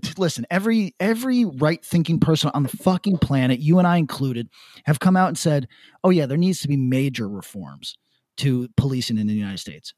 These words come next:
Major reforms. Now, eh, some people are more extreme than others. I personally think that the, the real reform has to be prison reform, but, uh,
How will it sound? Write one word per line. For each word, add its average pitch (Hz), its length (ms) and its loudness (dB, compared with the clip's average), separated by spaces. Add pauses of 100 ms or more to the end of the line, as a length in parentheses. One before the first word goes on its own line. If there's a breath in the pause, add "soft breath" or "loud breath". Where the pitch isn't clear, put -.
(100)
Major 151 340 4
reforms. 87 500 -8 (360)
Now, 156 280 4 (1040 soft breath)
eh, 143 200 -10
some 214 340 -2
people 202 220 2
are 180 40 2
more 180 160 2
extreme 175 280 -2
than 151 100 0
others. 190 380 2 (840)
I - 120 -4
personally 170 460 2
think 160 220 0
that 139 140 -4
the, 127 300 -2
the 123 80 0
real 160 260 4
reform 156 580 2
has 147 300 -4
to 143 80 -6
be 127 80 -8
prison 170 320 0
reform, 165 420 0
but, 123 300 -2 (480 loud breath)
uh, 120 280 -2